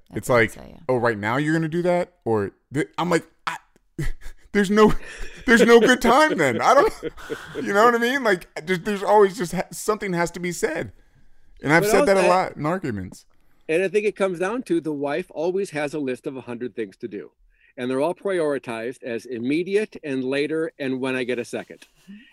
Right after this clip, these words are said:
Speaker 3: And so when that's your mindset, there's no concept of sitting and watching a movie or,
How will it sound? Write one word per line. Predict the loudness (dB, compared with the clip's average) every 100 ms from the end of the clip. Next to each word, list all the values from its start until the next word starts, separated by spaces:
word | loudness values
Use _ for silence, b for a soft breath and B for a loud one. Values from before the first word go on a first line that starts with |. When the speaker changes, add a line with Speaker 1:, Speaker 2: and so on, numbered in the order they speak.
| -10
Speaker 3:
And | -6 -6
so | -2 0 0 -4 _ _ _ -10
when | -4 -2 0
that's | -2 0
your | 0 0
mindset, | 0 0 -2 -4 -8 -8 -14 -20 _ _ _ _
there's | -4 -4 -2
no | 0 0
concept | 0 -2 0 0 -2 -4
of | -4
sitting | -4 -2
and | -2
watching | -4 -6 -6
a | -6
movie | -6 -6 -6
or, | -6